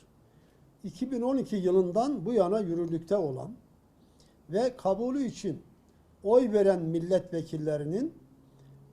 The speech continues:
"Ne için oy verdiğimizi bilmedik, farkına varmadan oy kullandık." diye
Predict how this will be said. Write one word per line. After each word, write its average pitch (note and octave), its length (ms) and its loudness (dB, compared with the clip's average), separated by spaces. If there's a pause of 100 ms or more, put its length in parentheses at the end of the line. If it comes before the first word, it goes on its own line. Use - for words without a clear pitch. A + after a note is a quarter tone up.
(120)
"Ne B3+ 300 0
için D#3+ 460 -6
oy A3 240 2
verdiğimizi F#3+ 680 -2
bilmedik, E3 640 -8 (580)
farkına A3+ 760 -2
varmadan F#3+ 800 4
oy F#3+ 240 -2
kullandık." E3 640 -2 (200)
diye G3 380 2